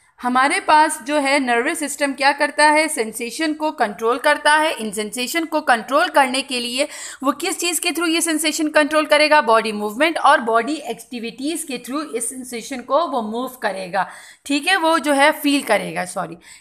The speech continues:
इसके बाद आता है हमारे पास सर्कुलेटरी सिस्टम। सर्कुलेटरी सिस्टम में हमारे पास क्या होता है? आपसे पहले ही पता चल जाता है, सर्कुलेटरी सिस्टम में हमारे पास ट्रांसपोर्ट करते हैं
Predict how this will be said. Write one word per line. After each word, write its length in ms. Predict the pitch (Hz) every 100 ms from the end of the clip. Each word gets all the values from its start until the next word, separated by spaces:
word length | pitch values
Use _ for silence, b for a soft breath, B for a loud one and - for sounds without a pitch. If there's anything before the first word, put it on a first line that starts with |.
| -
इसके 240 | 269 359
बाद 180 | 359 339
आता 180 | 330 339
है 60 |
हमारे 220 | 311 294
पास 300 | 302 311 311 -
सर्कुलेटरी 640 | 220 - 202 196 202 277
सिस्टम। 440 | 302 311 339 349
सर्कुलेटरी 640 | 311 240 226 233 247 370
सिस्टम 340 | 330 320 - 311
में 140 | 302
हमारे 320 | 302 247 240
पास 280 | 240 247 233 -
क्या 140 | 254
होता 300 | 294 294 285
है? 180 | 294 302
आपसे 360 | 208 214 214
पहले 300 | 226 233 226
ही 60 | 302
पता 240 | 311 285
चल 220 | 285 285 269
जाता 260 | 277 277
है, 100 | 277
सर्कुलेटरी 640 | 285 214 - 220 214 320
सिस्टम 360 | 330 262 - 240
में 100 | 247
हमारे 280 | 247 208 202
पास 320 | - 269 - B B B -
ट्रांसपोर्ट 720 | 262 254 254 - 311 370 403
करते 320 | 294 269 262
हैं 520 | 254 247 226 277 302